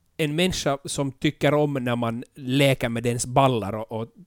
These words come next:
och, och, och, vet du, slickar dens ballar och tar ballarna i munnen, så har en större tendens att göra det åt andra människor också.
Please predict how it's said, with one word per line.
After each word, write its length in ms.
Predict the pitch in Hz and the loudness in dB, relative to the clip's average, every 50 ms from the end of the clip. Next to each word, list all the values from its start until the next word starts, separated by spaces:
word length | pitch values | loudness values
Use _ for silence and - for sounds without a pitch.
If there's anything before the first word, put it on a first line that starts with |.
| _ _ - 151 - | _ _ -20 -20 -14
och, 200 | - 127 117 110 - | -10 -10 -8 -8 -8
och, 220 | 127 110 110 120 | -8 -6 -6 -8
och, 160 | 113 123 120 | -10 -10 -10
vet 140 | 120 113 - | -10 -10 -8
du, 80 | - 120 | -10 -8
slickar 400 | - - - - - - 123 113 | -4 -4 -4 -2 -2 -2 -2 -2
dens 180 | 117 117 - | -2 -4 -2
ballar 340 | - 131 127 127 120 110 107 | 0 2 2 2 2 2 0
och 80 | 110 - | -2 -2
tar 140 | 131 117 | -2 -2
ballarna 400 | 117 131 127 123 117 110 104 104 | 0 2 2 2 2 0 -2 -4
i 40 | 110 | -4
munnen, 400 | 113 120 120 110 104 107 127 147 - - - - | -4 -4 -6 -6 -6 -6 -8 -8 -10 -14 -20 -14
så 140 | - - - | -6 -2 2
har 160 | 143 143 135 | 2 4 4
en 100 | 139 139 | 2 0
större 340 | 131 - - 147 139 131 117 | 0 0 0 2 2 0 0
tendens 500 | - - 120 117 113 131 131 123 - - | 0 -2 -2 -2 0 -2 -2 -2 -4 -6
att 100 | 110 110 | -6 -4
göra 280 | 120 123 123 123 113 107 | -2 0 0 0 0 -2
det 220 | 107 110 104 - - _ _ _ _ _ _ - | -4 -6 -8 -10 -12 _ _ _ _ _ _ -4
åt 160 | 123 117 - - | -4 -4 -2 0
andra 260 | 151 147 131 - 113 | 0 0 0 0 -4
människor 340 | 104 98 101 101 - - 120 | -6 -8 -10 -10 -8 -8 -6
också. 320 | 120 120 - - - - | -8 -8 -8 -10 -10 -12